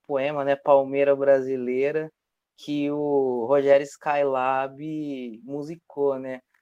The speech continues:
Agora você vai ter que fazer o Jabuticabeira <laughs> Brasileira aí.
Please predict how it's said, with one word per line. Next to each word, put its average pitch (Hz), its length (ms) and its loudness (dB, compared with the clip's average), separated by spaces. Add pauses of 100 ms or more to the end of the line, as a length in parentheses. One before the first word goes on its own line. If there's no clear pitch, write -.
Agora 135 360 0
você 143 180 -12
vai 156 160 -4
ter 160 160 -8
que - 180 -16
fazer 160 480 -4
o 175 440 -2
Jabuticabeira 160 800 -2
<laughs> - 0 -
Brasileira 170 800 0
aí. 143 320 -4